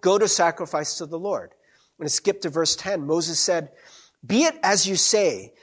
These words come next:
so that you may know that there is no one like the Lord our God."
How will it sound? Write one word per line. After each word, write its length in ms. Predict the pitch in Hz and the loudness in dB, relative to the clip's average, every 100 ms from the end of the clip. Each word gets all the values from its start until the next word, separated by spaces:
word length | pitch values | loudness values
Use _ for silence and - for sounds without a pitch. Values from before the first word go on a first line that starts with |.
| - | -8
so 200 | - 196 | 0 2
that 320 | 202 196 143 | 4 2 0
you 240 | 180 269 | 0 2
may 200 | 262 240 | 4 4
know 540 | 208 185 226 190 175 175 - - | 4 4 4 4 2 -2 -8 -6
that 160 | 143 | -2
there 200 | 180 175 | 0 2
is 140 | 156 151 | 0 -4
no 340 | 151 208 226 | 2 4 4
one 240 | 233 233 | 4 2
like 400 | 202 170 170 - - - _ _ | 2 2 0 -4 -20 -20 _ _
the 100 | 156 | -6
Lord 420 | 127 160 180 180 180 | 0 4 4 2 0
our 180 | 143 135 | -2 -2
God." 360 | 127 85 90 | -6 -10 -14